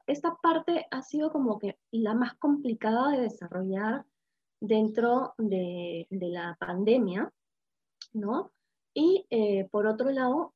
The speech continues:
eh, hemos ido desarrollando, pues, una comunidad de diseñadores súper rica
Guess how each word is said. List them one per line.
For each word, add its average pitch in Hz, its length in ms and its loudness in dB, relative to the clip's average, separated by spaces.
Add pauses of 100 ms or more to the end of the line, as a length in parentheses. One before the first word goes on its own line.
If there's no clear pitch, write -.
(120)
eh, 190 400 -2
hemos 226 340 0
ido 240 200 2
desarrollando, 202 800 -2
pues, 247 320 -2 (380)
una 269 240 0
comunidad 208 480 0
de 220 120 -2
diseñadores 220 1080 -4 (480)
súper 277 300 -2
rica 233 520 -4